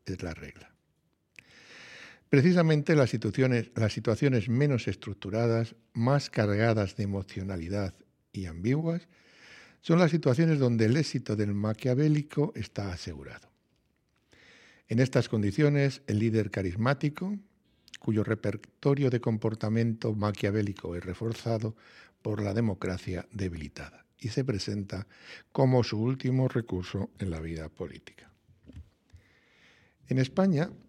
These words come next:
se realizó un trabajo en el que se abordaron la comprensión, recuerdo e ideología a través del efecto del consumo de historias nacionales en recuerdos repetidos.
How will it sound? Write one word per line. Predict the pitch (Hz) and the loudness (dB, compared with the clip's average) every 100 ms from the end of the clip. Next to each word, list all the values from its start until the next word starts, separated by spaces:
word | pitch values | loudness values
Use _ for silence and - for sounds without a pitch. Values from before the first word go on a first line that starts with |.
| _ _ _ | _ _ _
se | - 120 | -2 0
realizó | 117 110 107 - 123 | 2 2 2 2 2
un | 110 101 | 2 -2
trabajo | 92 113 151 - 127 214 - _ - - - - - | -2 2 2 0 -6 -6 -12 _ -20 -20 -20 -20 -4
en | 123 | 2
el | 127 123 | 2 2
que | 135 | 0
se | - | 0
abordaron | 180 156 120 135 131 131 131 131 _ _ _ _ _ _ _ _ _ | 2 2 2 2 4 2 0 -4 _ _ _ _ _ _ _ _ _
la | 117 101 | 4 6
comprensión, | 165 165 131 110 95 139 143 151 - - _ | 4 4 2 0 0 2 2 2 -2 -10 _
recuerdo | 113 113 104 - 143 143 139 147 - - | -2 0 0 4 4 4 2 0 -2 -6
e | 107 | -4
ideología | 104 147 147 98 - 131 123 117 - _ _ _ _ _ _ | 0 0 2 0 -2 0 0 -2 -6 _ _ _ _ _ _
a | 143 - | 0 0
través | 120 98 107 113 110 - | 2 2 2 2 0 -4
del | 110 120 | 0 4
efecto | 110 - 151 147 _ 147 | 4 2 -2 -2 _ 2
del | 127 110 | 2 0
consumo | - 101 92 - 135 143 143 | -2 -8 -6 -2 0 0 0
de | 117 104 | 0 -2
historias | - - 139 139 135 135 - | -2 0 2 4 2 0 -6
nacionales | 127 147 - 101 113 110 107 - - - - _ | -2 0 -2 0 2 2 0 -6 -20 -20 -20 _
en | 104 | -4
recuerdos | 92 - 113 107 101 | -2 0 2 2 0
repetidos. | 95 95 - - - | -4 -6 -10 -18 -20